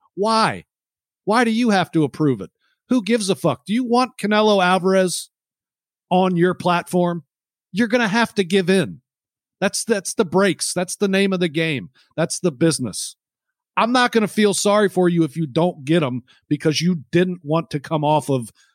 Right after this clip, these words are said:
couple little things in the contract, couple little clauses that you weren't willing to give in on. Yes, we get it. Canelo's a diva. You knew that coming in, okay?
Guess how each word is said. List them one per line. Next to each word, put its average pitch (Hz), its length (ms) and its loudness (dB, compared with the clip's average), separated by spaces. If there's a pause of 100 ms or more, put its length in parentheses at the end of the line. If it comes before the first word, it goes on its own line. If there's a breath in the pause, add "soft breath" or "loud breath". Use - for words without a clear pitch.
(140)
couple 180 360 0
little 170 240 2
things 165 440 -2
in 156 80 -4
the 147 80 -4
contract, 151 640 -2
couple 165 300 -2
little 156 180 2
clauses 143 640 -2 (340 loud breath)
that 131 200 -2
you 165 180 2
weren't 160 320 2
willing 143 320 2
to 131 80 -2
give 123 240 0
in 113 160 -2
on. 76 220 -12 (640)
Yes, 160 580 -2 (300)
we 139 100 0
get 143 260 2
it. 131 200 -2
Canelo's 147 500 0
a 135 60 2
diva. 117 480 -4 (460)
You 160 180 2
knew 190 220 2
that 170 280 0
coming 151 260 0
in, 113 300 -4 (340)
okay? 135 460 -2